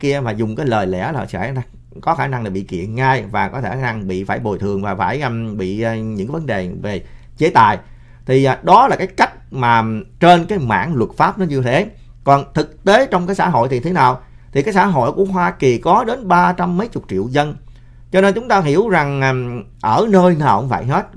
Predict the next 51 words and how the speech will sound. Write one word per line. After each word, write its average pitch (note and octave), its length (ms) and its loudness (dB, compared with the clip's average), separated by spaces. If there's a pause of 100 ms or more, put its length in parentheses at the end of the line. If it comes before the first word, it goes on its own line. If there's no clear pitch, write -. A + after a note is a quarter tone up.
(160)
dù C3 180 2
có F#3 160 2
văn E3+ 300 -2
minh F3 160 -2
tới D#3 100 -4
cỡ B2+ 340 -2
nào C#3 300 4
nữa, D3 220 -4
thậm F3 160 -4
chí B3 100 -6
là G#3+ 80 -2
trên F3+ 180 -2
thiên F3+ 200 2
đình D3+ 200 0
chúng G3+ 120 -4
ta G3 100 -2
thấy G#3+ 160 -2
còn D3+ 220 -10
có A#3 240 -2
những F3+ 300 -6
cái A3 80 -6
người D#3+ 160 -2
mà C#3+ 100 -2
họ D#3+ 100 -2
sai E3+ 160 -2
phạm C3+ 140 -2
pháp - 160 -8
luật C3+ 200 2
cơ F3+ 80 -2
mà. D3 160 -4 (580)
Chúng E3+ 100 -10
ta G3 100 0
thấy A3+ 120 2
là F3 80 4
Tề C#3 200 4
Thiên F3 220 6
cũng F#3+ 120 2
quậy C#3 180 0
tan E3+ 240 2
nát A#3 200 0
á, A3 80 -6 (180)
đến G#3+ 160 -6
đổi C3+ 180 -2
mà D3+ 160 -2
phải C#3+ 160 -2
bị, B2+ 280 -2
à, D#3+ 140 0
đưa E3+ 340 2
đi, E3 320 0
um, D#3 280 -8 (460)
cái, G#3 140 -2